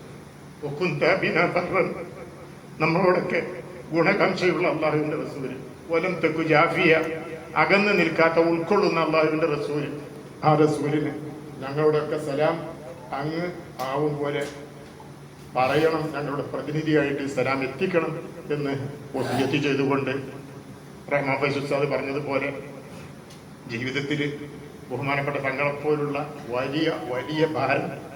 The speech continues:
വീട്ടിലൊക്കെ പറയപ്പെടും. "പടച്ചോനെ, തങ്ങളുടെ ഒരു ഭാരം എന്തായിരിക്കും?" ഏത് കുട്ടികളും സ്ത്രീകളും പറയുന്നത് വലിയ ഭാരമാണ് തങ്ങൾ പേറിക്കൊണ്ടിരിക്കുന്നത്.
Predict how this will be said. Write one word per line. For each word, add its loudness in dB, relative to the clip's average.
വീട്ടിലൊക്കെ -2
പറയപ്പെടും. 2
"പടച്ചോനെ, -4
തങ്ങളുടെ 0
ഒരു 4
ഭാരം 2
എന്തായിരിക്കും?" -2
ഏത് -6
കുട്ടികളും -4
സ്ത്രീകളും 4
പറയുന്നത് -2
വലിയ 4
ഭാരമാണ് 0
തങ്ങൾ 0
പേറിക്കൊണ്ടിരിക്കുന്നത്. -2